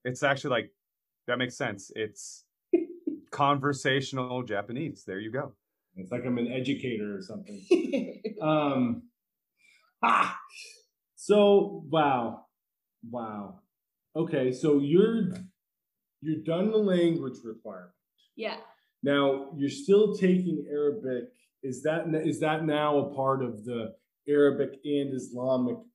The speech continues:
Speaker 3: studies minor, or is that just now, "Okay, I'm now interested in this language and just trying to learn it"?
Speaker 2: Yeah, so the way it works basically is you have to take four classes. Everyone has to take four classes of a language.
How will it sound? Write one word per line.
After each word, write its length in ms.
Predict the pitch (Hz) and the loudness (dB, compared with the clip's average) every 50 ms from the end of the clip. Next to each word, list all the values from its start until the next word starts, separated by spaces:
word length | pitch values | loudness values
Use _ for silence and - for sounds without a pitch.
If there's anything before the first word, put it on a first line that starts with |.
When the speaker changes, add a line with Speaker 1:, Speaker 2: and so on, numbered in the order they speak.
| _ _ _ _ _ _ _ _ _ | _ _ _ _ _ _ _ _ _
Speaker 3:
studies 560 | - - - - 160 139 135 127 123 113 110 - - _ _ _ - | -20 -14 -6 0 0 0 2 2 -2 -2 -4 -8 -12 _ _ _ -6
minor, 680 | 123 127 123 131 147 165 185 220 262 254 - - - - | -4 0 0 0 2 2 2 0 0 -2 -6 -10 -12 -6
or 440 | 147 147 147 143 139 139 135 135 139 | -2 2 2 4 4 2 0 -2 -4
is 140 | 131 117 110 120 | -8 -8 -6 -4
that 320 | 143 151 170 156 143 131 | -2 -2 0 -2 -4 -6
just 400 | 113 123 135 131 123 - - - | -6 -4 -4 -2 -4 -6 -6 -4
now, 540 | 127 123 120 120 120 117 117 117 117 - - - | -2 -2 -2 0 0 0 0 -2 -2 -4 -6 -8
"Okay, 280 | 120 110 - 120 110 | -8 -6 -4 -4 -4
I'm 360 | 107 101 104 113 117 113 113 | -4 -4 -4 -2 -2 -2 -2
now 360 | 110 110 107 104 104 107 107 120 | -2 -4 -4 -4 -4 -6 -8 -8
interested 400 | 117 113 113 - 104 - - 117 | -10 -10 -10 -12 -14 -12 -10 -10
in 60 | 110 110 | -6 -6
this 160 | 107 104 - | -8 -8 -8
language 380 | 107 113 113 110 110 101 92 | -10 -8 -6 -6 -6 -8 -8
and 100 | 101 101 98 | -12 -14 -16
just 160 | 95 - - | -18 -18 -12
trying 200 | - 107 107 104 | -10 -8 -8 -8
to 120 | 95 95 | -8 -10
learn 220 | 95 101 120 120 101 - | -8 -8 -6 -6 -8 -10
it"? 60 | - _ _ _ _ - | -14 _ _ _ _ -4
Speaker 2:
Yeah, 260 | 233 254 247 202 - | 0 2 2 2 0
so 160 | - - 311 | -2 -4 -2
the 100 | 302 311 | -2 0
way 100 | 330 370 381 | 0 0 0
it 120 | 320 220 | 0 0
works 300 | 214 214 220 220 214 - - | 2 2 0 0 -2 -6 -4
basically 540 | 220 220 220 - - 226 226 220 208 214 | -4 -4 -4 -6 -6 -2 0 0 0 0
is 120 | 208 208 - | -2 -2 -4
you 60 | 220 | -6
have 80 | 214 - | -6 -6
to 40 | - | -6
take 200 | 233 202 196 - | -6 -6 -6 -2
four 220 | - 254 262 277 269 | 0 0 0 0 2
classes. 540 | 240 208 196 208 208 - 233 240 240 - - - | 2 0 0 0 -2 -6 -6 -6 -6 -6 0 0
Everyone 240 | 220 220 220 220 | 2 4 4 2
has 80 | 220 - | 2 0
to 80 | 233 202 | -4 -4
take 100 | 208 - | -2 2
four 160 | 208 202 202 | 2 2 2
classes 380 | 208 190 180 185 - 196 190 | 2 0 0 -2 -4 -10 -10
of 80 | 190 - | -6 -4
a 60 | 175 | -4
language. 520 | 170 156 - - 107 - - - - - | -2 -2 -4 -6 -8 -12 -14 -14 -18 -20